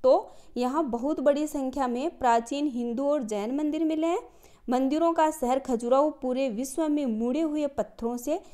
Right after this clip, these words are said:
निर्मित मंदिरों के लिए प्रसिद्ध है। पार्श्वनाथ का प्रतीक चिन्ह क्या था? सर्पफण।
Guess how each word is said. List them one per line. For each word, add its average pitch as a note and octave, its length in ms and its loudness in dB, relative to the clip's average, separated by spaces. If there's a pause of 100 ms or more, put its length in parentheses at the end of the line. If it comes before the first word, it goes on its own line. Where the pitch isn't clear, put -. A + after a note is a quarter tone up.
(180)
निर्मित B3 500 -2 (220)
मंदिरों A#3+ 480 -2
के A#3+ 140 2
लिए A#3 240 0 (340)
प्रसिद्ध G3+ 420 -4
है। A#3+ 480 2 (300)
पार्श्वनाथ E4 600 4
का E4+ 280 2
प्रतीक D4 560 -2
चिन्ह D4+ 180 0
क्या C4+ 180 2
था? D#4+ 180 2 (280)
सर्पफण। D4+ 720 2